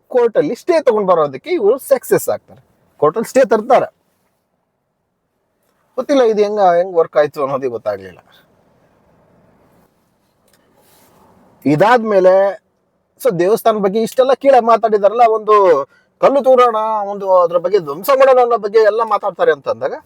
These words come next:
ಅದು ನಮ್ ಹಿಂದೂ ದೇವಸ್ಥಾನ, ಅದ್ರ ಬಗ್ಗೆ ನಮ್ಗೆ ಕಾಳಜಿ ಇದೆ, ಭಕ್ತಿ ಇದೆ. So ಅವ್ರನ್ನ ಯಾಕೆ ಸುಮ್ನೆ ಬಿಡ್ಬೇಕು? ಯಾರು ಮಾಡಿದ್ದಾರೆ ಇದನ್ನ? ಮಾಡಿದವ್ರು ಯಾರು? ಅವ್ರಿಗೆ ಶಿಕ್ಷೆ ಆಗ್ಬೇಕು. ಈ ಸೌಜನ್ಯ ಪರ ನ್ಯಾಯ ಹೋರಾಟವನ್ನು ಇದೊಂದು ರ್ಯಾಲಿಯನ್ನ ಬಂದ್ ಮಾಡಿಸ್ಲಿಕ್ಕೆ ಇಷ್ಟೆಲ್ಲ ಹುನ್ನಾರ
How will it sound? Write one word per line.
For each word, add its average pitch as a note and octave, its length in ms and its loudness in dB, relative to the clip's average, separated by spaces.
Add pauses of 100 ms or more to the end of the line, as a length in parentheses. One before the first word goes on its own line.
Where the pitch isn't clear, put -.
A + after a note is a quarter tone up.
(260)
ಅದು F#3 120 -2
ನಮ್ A3+ 140 0
ಹಿಂದೂ F#3 220 2
ದೇವಸ್ಥಾನ, D3 420 0
ಅದ್ರ G#3 180 -8
ಬಗ್ಗೆ F#3+ 240 -2
ನಮ್ಗೆ D#3+ 320 -2
ಕಾಳಜಿ G3 380 -2
ಇದೆ, D#3 320 -2 (300)
ಭಕ್ತಿ B3+ 320 0
ಇದೆ. E3+ 340 0 (560)
So D5+ 80 -4
ಅವ್ರನ್ನ A#3 200 0
ಯಾಕೆ D4+ 180 -4
ಸುಮ್ನೆ G#3+ 200 0
ಬಿಡ್ಬೇಕು? A#2 480 -4 (480)
ಯಾರು D4 240 0
ಮಾಡಿದ್ದಾರೆ C3+ 540 0 (440)
ಇದನ್ನ? C4 140 2
ಮಾಡಿದವ್ರು B3+ 480 2
ಯಾರು? C#4 480 0
ಅವ್ರಿಗೆ A3+ 380 -2
ಶಿಕ್ಷೆ - 360 -2
ಆಗ್ಬೇಕು. B3+ 640 2 (240)
ಈ G3+ 60 -6
ಸೌಜನ್ಯ B3+ 440 2
ಪರ C4 180 2
ನ್ಯಾಯ A#3 200 0
ಹೋರಾಟವನ್ನು B3+ 880 2
ಇದೊಂದು G#3+ 340 0
ರ್ಯಾಲಿಯನ್ನ B3+ 500 0
ಬಂದ್ A3+ 280 -4
ಮಾಡಿಸ್ಲಿಕ್ಕೆ A#3+ 460 -4
ಇಷ್ಟೆಲ್ಲ A#3+ 300 0
ಹುನ್ನಾರ A#3 380 2